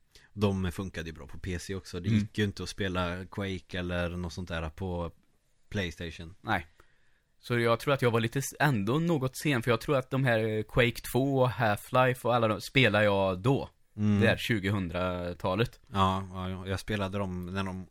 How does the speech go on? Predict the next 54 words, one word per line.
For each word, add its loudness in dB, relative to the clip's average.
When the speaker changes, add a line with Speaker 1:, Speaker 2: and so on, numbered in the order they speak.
Speaker 1:
kom -2
ut. -4
Och -4
det 0
har -2
jag 2
ju 2
också -4
sagt -6
tidigare -2
att -4
det -10
var -2
därför -4
jag 0
aldrig -2
fastnade -6
för -6
GoldenEye. -2
För -6
det -2
var, -6
var -4
ju -2
rätt -6
förlegat 0
då. -8
Speaker 2:
Jaha. -4
Speaker 1:
Men 0
det 6
började 4
ju 2
utvecklas -2
tidigt, -4
ska -10
väl -8
tilläggas. -8
Speaker 2:
Ja. 4
Speaker 1:
Och -8
sen -2
de -6
som -6
gjorde -2
det -6
bara, -6
"Fan 0
också, -2
nu 2
har 4
det 2
kommit 0
jävligt 4
avancerade 2
F 0